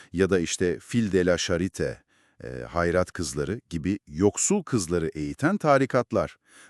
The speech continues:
Bunlar önemli adımlar tabii. Ama öte yandan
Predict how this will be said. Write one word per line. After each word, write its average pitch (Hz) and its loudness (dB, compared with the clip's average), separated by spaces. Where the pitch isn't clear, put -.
Bunlar 127 4
önemli 101 4
adımlar 90 0
tabii. - -10
Ama 143 -4
öte 139 -2
yandan 101 -2